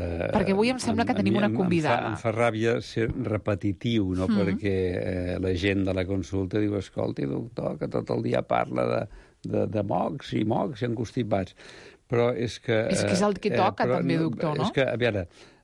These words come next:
Speaker 1: eh, Mercè, ara mateix jo tinc aquí dos històries clíniques,
Speaker 2: Mhm.
Speaker 1: eh, d'ahir. I, i fixa't si és curiós que, clar, una història clínica, mm, una senyora, cinquanta-set anys, casada, dos fills,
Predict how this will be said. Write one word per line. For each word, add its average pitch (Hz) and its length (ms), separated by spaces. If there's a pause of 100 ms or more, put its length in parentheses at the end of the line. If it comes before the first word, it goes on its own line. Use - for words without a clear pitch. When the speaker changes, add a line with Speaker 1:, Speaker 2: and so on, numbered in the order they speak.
(100)
Speaker 1:
eh, 104 680 (720)
Mercè, 98 500
ara 113 220
mateix 117 460
jo 110 80
tinc 107 240
aquí 117 160
dos 107 260
històries 95 480
clíniques, 101 580
Speaker 2:
Mhm. 185 200 (280)
Speaker 1:
eh, 98 360
d'ahir. 104 500 (520)
I, 120 300
i - 20
fixa't 135 440
si - 140
és 113 140
curiós 110 580
que, 101 420 (360)
clar, 107 280
una 113 160
història 104 360
clínica, 101 680
mm, 101 460
una 101 160
senyora, 90 400
cinquanta-set 98 720
anys, 85 240
casada, 87 380
dos 90 220
fills, - 340